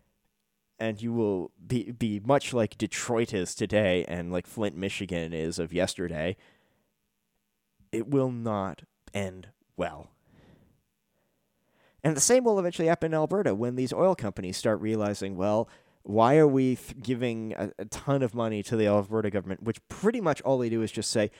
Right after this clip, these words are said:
"Yeah, you can drill here, but here's a exponential amount of what we get into."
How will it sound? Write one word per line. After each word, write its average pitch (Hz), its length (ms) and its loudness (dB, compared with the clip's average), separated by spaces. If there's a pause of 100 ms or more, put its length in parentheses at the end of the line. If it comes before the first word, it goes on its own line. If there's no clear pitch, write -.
(100)
"Yeah, 113 140 6
you 104 180 4
can 107 220 -6 (100)
drill 127 240 2
here, 104 180 0
but 95 180 -4
here's 107 280 -2
a 95 260 0 (840)
exponential 113 540 -2
amount 95 220 -2
of 92 80 -6
what 85 100 -4
we 95 100 -6
get 92 220 0
into." 92 340 -2